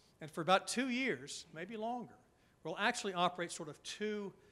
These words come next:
uh, mini airports. So that yellow part right now is what it'll look like, but it's all coming down starting, uh,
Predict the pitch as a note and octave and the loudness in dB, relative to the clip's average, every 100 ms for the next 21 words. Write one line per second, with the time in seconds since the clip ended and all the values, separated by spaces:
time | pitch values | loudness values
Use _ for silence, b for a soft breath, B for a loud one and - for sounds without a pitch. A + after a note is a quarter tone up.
0 | b b b _ D3 D3+ D#3 F#3 E3+ D#3+ | b b b _ -4 -2 4 4 6 4
1 | D#3 - A2+ - - - _ _ _ _ | 2 -4 -16 -12 -12 -12 _ _ _ _
2 | _ _ _ b b b b _ _ _ | _ _ _ b b b b _ _ _
3 | _ _ _ _ - - D3 - D#3+ E3 | _ _ _ _ -14 -8 -8 -6 -6 4
4 | F#3 A#3 G#3+ G3 F3 F3 F3+ D#3+ D3+ C#3+ | 10 12 12 10 10 8 4 4 4 4
5 | D#3 D3+ F#3+ A3+ C#3+ C3 C#3 E3+ E3+ F#3+ | 2 8 10 10 6 2 0 8 12 12
6 | G3 F#3+ F#3+ F3+ D#3+ D3+ B2+ - D#3 D3 | 12 10 2 2 2 2 0 -4 -2 0
7 | C#3+ C#3 C3+ C3+ C3+ | -2 -4 -6 -4 -6